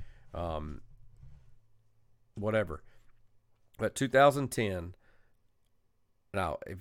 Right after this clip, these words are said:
think about it. People that were born in nineteen ninety-eight are what, twenty-three now? In two thousand ten, they were twelve.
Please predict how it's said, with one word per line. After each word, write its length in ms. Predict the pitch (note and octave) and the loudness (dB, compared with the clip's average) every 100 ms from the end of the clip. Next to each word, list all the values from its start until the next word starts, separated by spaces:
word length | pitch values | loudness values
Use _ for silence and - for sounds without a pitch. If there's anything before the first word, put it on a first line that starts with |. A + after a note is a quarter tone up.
| - - | -6 0
think 200 | C3 A2 | 2 2
about 240 | F2+ E2+ | -2 -2
it. 120 | E2+ _ _ _ _ _ _ _ _ _ _ _ _ _ _ - _ _ - - | -6 _ _ _ _ _ _ _ _ _ _ _ _ _ _ -20 _ _ -4 2
People 260 | C3+ C3 | 4 6
that 100 | B2 | 6
were 80 | G2 | 6
born 420 | G2+ G#2+ A2 A2 | 4 4 6 4
in 520 | D#2+ G#2 G2+ F#2+ F#2 - - | 0 -2 -2 -2 -6 -8 -4
nineteen 560 | G2+ A#2 - B2 A2+ | 2 2 0 -2 0
ninety-eight 920 | G#2+ A2+ A2+ G#2+ G#2 G#2 F#2+ E2+ - - _ _ _ _ _ _ _ - | 4 4 4 0 -2 -2 -2 -6 -14 -18 _ _ _ _ _ _ _ -2
are 200 | G2 G2+ | 0 2
what, 360 | F#2+ C#2+ - | 0 0 -6
twenty-three 560 | - A#2+ A#2 - A#2 A#2+ | -4 0 0 2 4 4
now? 300 | A#2+ B2+ B2 _ _ _ _ - _ - _ | 4 2 -2 _ _ _ _ -20 _ -20 _
In 140 | F#2 F2+ | -8 -2
two 160 | C3+ | -2
thousand 480 | B2+ B2 B2 A2+ G#2 | 4 6 6 2 -6
ten, 520 | - C3+ G#2+ F#2+ G2 - _ _ _ _ | -2 0 0 0 -4 -12 _ _ _ _
they 120 | G#2 | 0
were 100 | G2+ | 0
twelve. 600 | G2 - A2 F2 C#2 - | -2 2 2 2 -2 -8